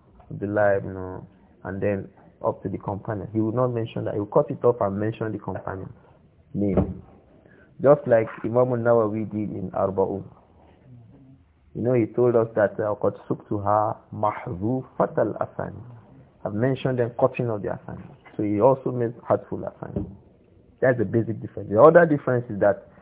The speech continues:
he removes those ahadith that were repeated. If a hadith has come before, if it comes again, he will not mention it again. So there are very few. And then he de-, he made Dabtul, uh, he made tahqiq and Dabtul Alfaz.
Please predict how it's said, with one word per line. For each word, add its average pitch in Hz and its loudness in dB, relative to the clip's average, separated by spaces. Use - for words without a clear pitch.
he 127 4
removes 139 6
those 135 2
ahadith 110 2
that 101 2
were 95 2
repeated. 95 -6
If 143 -2
a 107 2
hadith 117 -2
has 101 2
come 113 -2
before, 107 -4
if - -6
it - -12
comes 147 6
again, 110 0
he 107 -4
will 101 -4
not 113 -2
mention 98 -6
it 85 -12
again. 87 -12
So 113 -2
there 113 2
are 107 4
very 131 4
few. 107 -6
And 113 -2
then 147 6
he 123 0
de-, 131 0
he 113 0
made 139 4
Dabtul, 107 4
uh, 87 0
he - -8
made 123 4
tahqiq - 0
and 101 -2
Dabtul 110 4
Alfaz. 95 2